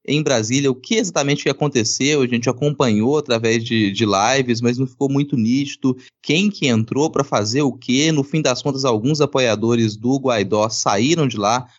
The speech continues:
no, no final dessa, dessa situação, mas a gente continua sem compreender quem é que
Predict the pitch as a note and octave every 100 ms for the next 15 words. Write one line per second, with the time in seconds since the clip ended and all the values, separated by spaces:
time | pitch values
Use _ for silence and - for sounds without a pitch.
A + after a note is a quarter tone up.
0 | - G#2+ A2 G#2+ G#2 - G#2+ G#2+ A2 F#2+
1 | G#2+ A#2+ G#2 - G#2 F2+ G#2+ A#2 - -
2 | A2 G2+ - C#3+ D3 _ - B2+ C#3 -
3 | C#3+ D3 C#3 D#3+ - - - D#3 F3+ E3+
4 | D#3 C#3 C3+ B2 A#2 A2+ - C3+ B2 C#3
5 | F#2+ - E3+ D#3+ C#3+